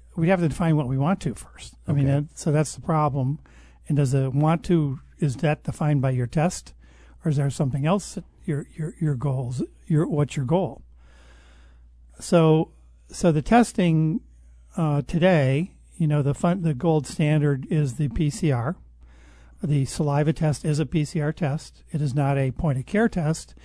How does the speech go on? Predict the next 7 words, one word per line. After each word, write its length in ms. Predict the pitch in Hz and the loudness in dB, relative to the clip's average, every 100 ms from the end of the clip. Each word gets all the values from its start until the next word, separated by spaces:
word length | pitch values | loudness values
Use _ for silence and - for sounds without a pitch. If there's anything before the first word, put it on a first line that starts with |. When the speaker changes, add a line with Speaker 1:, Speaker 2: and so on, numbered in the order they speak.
| - - - | -20 -20 -8
Speaker 1:
It 140 | 196 - | -6 2
takes 400 | 170 160 - - | 2 2 -4 -8
hours 480 | 180 139 143 156 - | -4 0 0 0 -2
to 100 | 175 | -6
finish. 580 | - 127 143 - - - - - - - - - - | -4 -4 -4 -8 -14 -20 -20 -20 -20 -20 -20 -16 -2
Um, 560 | 165 156 151 147 160 - - | 2 2 4 2 -2 -8 -8
the 440 | 139 151 139 135 | 0 2 2 0